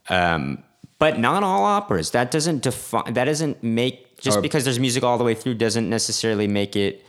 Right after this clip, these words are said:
Speaker 1: you know, th-, there's a, some people argue between what is an opera and what is a musical.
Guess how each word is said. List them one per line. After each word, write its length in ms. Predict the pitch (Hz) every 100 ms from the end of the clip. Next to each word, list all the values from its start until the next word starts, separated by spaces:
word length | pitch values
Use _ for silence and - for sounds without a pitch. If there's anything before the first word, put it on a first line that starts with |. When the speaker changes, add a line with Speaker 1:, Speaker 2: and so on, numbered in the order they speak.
| - _ _ _ - -
Speaker 1:
you 160 | - 123
know, 120 | 117
th-, 200 | 117 - -
there's 220 | 120 113
a, 500 | 117 110 107 107 - - -
some 280 | - 135 135
people 600 | 139 - - 120 113 - -
argue 340 | 110 113 113 107
between 460 | 101 - 107 98
what 180 | 92 101
is 120 | 98
an 100 | 90
opera 600 | 92 107 107 101 101 98 92
and 180 | 82 85
what 140 | 87
is 100 | 82
a 60 | 85
musical. 800 | 92 90 95 - 92 87 85